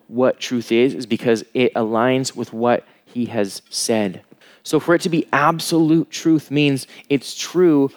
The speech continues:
whether I like it or not. It's true whether I agree with it or not.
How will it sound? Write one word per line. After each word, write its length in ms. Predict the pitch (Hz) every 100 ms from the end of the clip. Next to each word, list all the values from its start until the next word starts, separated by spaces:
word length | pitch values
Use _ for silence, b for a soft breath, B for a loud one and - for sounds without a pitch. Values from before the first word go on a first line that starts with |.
| B _ _ -
whether 260 | 135 143
I 60 | 135
like 340 | 127 135 147
it 80 | 160
or 100 | 123
not. 340 | 131 143 - - _
It's 240 | 131 - -
true 340 | - 180 170
whether 320 | 151 135 135
I 80 | 123
agree 420 | 117 104 127 156
with 200 | 185 160
it 80 | 123
or 100 | 113
not. 300 | 107 110 -